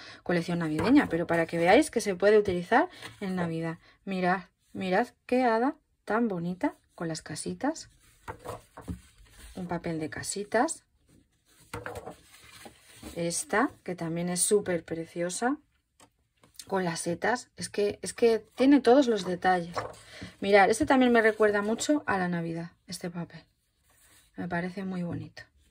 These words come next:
Viene como un básico, uno decorado, un básico, uno decorado, ¿veis?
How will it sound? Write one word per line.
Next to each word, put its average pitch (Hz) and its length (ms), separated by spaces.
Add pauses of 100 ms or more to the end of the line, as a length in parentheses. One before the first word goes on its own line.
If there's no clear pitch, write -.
(1400)
Viene 233 340
como 190 300
un 247 140
básico, 320 680
uno 220 260
decorado, 190 420
un 196 100
básico, 269 400
uno 208 240
decorado, 175 400
¿veis? 208 320